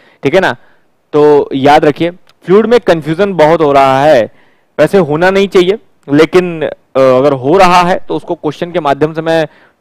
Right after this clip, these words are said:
to the point, जिस पे topic पे question आते हैं उन topics को लेने की कोशिश करूंगा, ठीक है ना? बस कोशिश मेरी यही है।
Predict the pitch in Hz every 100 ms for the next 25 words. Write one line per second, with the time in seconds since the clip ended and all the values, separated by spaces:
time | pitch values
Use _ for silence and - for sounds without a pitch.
0 | - 240 254 190 180 185 175 175 190 170
1 | 156 151 160 165 160 165 143 143 160 180
2 | 196 202 170 147 165 - 165 143 147 151
3 | - 135 160 156 147 160 196 _ _ _
4 | - 185 151 - _ _ - 165 - 170
5 | 208 196 202 208 170 170 202 196